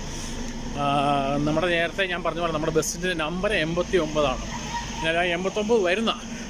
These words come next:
ആ, ബസ് സ്റ്റോപ്പ് നമുക്ക് ഇവിടെ തന്നെ നോക്കാൻ സാധിക്കും. ഇതൊക്കെ ഓരോ ബസ് സ്റ്റോപ്പാണ് ഇവിടെ തന്നെ ഉള്ളത്. ഇതെല്ലാം ബസ് സ്റ്റോപ്പാണ്. പക്ഷേ നമ്മുടെ ബസ് ഉള്ള ബസ് സ്റ്റോപ്പ് നമുക്ക്, ആ, തപ്പി കണ്ടുപിടിക്കണം. എന്തായാലും നമുക്ക് എത്രയും പെട്ടെന്ന് അങ്ങോട്ട് കണ്ടുപിടിക്കാം. നമ്മളിപ്പോൾ ഇവിടെ ഒരു ഡിഗ്രിയാണ്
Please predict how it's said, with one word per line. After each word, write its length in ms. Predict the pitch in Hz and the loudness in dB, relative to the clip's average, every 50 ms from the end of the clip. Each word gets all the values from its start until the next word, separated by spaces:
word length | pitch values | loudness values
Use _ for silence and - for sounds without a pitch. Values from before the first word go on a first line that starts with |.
| - - - - - - - - - - 143 | -12 -12 -14 -14 -14 -14 -14 -14 -10 -6 -2
ആ, 220 | 143 135 139 143 | 0 2 2 2
ബസ് 240 | 143 143 147 151 139 | 2 0 0 -2 -2
സ്റ്റോപ്പ് 260 | - - 175 160 156 | 0 0 0 0 2
നമുക്ക് 220 | 147 143 139 - 147 | 0 0 0 0 -2
ഇവിടെ 320 | 135 147 156 170 165 175 | -2 0 2 2 2 2
തന്നെ 140 | 165 180 196 | 2 0 0
നോക്കാൻ 360 | 190 156 151 - 180 185 170 | 0 0 -2 0 0 -2 -2
സാധിക്കും. 260 | 151 156 139 147 151 | -2 -2 -2 -2 -2
ഇതൊക്കെ 220 | 143 165 226 220 208 | -2 -2 0 0 2
ഓരോ 220 | 180 175 180 208 | 4 4 2 2
ബസ് 180 | 190 - 156 - | 2 0 0 2
സ്റ്റോപ്പാണ് 320 | 233 254 226 - 156 151 | 2 0 0 2 0 0
ഇവിടെ 140 | 143 170 - - | 0 0 0 0
തന്നെ 100 | 180 180 | -2 0
ഉള്ളത്. 260 | 175 165 175 202 262 - - - - - - - - - - | 2 2 2 2 0 0 -2 -6 -6 -6 -4 -4 -4 -2 0
ഇതെല്ലാം 380 | 202 202 196 226 247 226 175 | 2 2 2 2 0 0 0
ബസ് 140 | 151 147 147 | 0 -2 -2
സ്റ്റോപ്പാണ്. 360 | - - 190 165 135 135 135 | 0 -2 -2 0 0 0 0
പക്ഷേ 200 | - - 208 269 302 - - - - - - - - - | 0 0 -2 -2 -2 -4 -4 -4 -4 -4 -4 -4 -4 -2
നമ്മുടെ 240 | 185 190 220 254 285 | -2 -2 0 0 0
ബസ് 280 | 233 208 196 - - 190 - - - - - - - - - 151 | 0 0 0 0 -2 -4 -4 -4 -4 -4 -4 -4 -4 -4 -4 0
ഉള്ള 280 | 151 175 190 190 - - - - 156 | 2 2 2 2 0 -2 -4 -4 -4
ബസ് 80 | 147 | -2
സ്റ്റോപ്പ് 260 | - - 175 151 156 | 0 0 0 0 0
നമുക്ക്, 280 | 147 143 - 240 277 277 - - - - - - - - - - 147 | -2 -2 -2 -2 -4 -4 -4 -6 -6 -6 -6 -6 -6 -6 -6 -2 0
ആ, 220 | 143 139 143 147 139 - 156 | 0 2 2 2 0 0 -2
തപ്പി 180 | 156 - 196 | -2 -2 -4
കണ്ടുപിടിക്കണം. 500 | - 147 156 185 208 185 - 110 123 127 | -4 -4 -4 -2 -2 -2 -2 -4 -4 -4
എന്തായാലും 280 | 135 139 151 156 165 165 | -2 -2 -2 -2 -2 -2
നമുക്ക് 260 | 160 175 185 196 202 | -2 -2 -2 -2 0
എത്രയും 540 | 233 262 240 196 165 160 - 262 302 339 285 | -2 -2 0 -2 -2 -2 0 0 0 0 2
പെട്ടെന്ന് 220 | 226 196 190 185 | 0 -2 -2 -2
അങ്ങോട്ട് 240 | 170 165 175 170 175 | -2 0 0 0 0
കണ്ടുപിടിക്കാം. 500 | 160 160 156 165 170 190 165 135 139 135 - | -2 -2 0 0 0 -2 -2 -4 -8 -8 -10
നമ്മളിപ്പോൾ 420 | 131 127 143 156 156 139 - 190 | -8 -6 -4 -2 -2 -2 0 0
ഇവിടെ 200 | 180 170 190 233 - - - - - - - - - - - - - - - - - - - | 2 2 2 0 -2 -4 -10 -12 -10 -12 -12 -12 -12 -12 -12 -12 -10 -10 -10 -12 -12 -8 -2
ഒരു 240 | 131 135 143 151 156 | 0 0 2 2 0
ഡിഗ്രിയാണ് 580 | 143 139 147 135 151 156 170 151 139 143 190 | 0 0 -2 -2 -2 -2 0 0 0 0 -2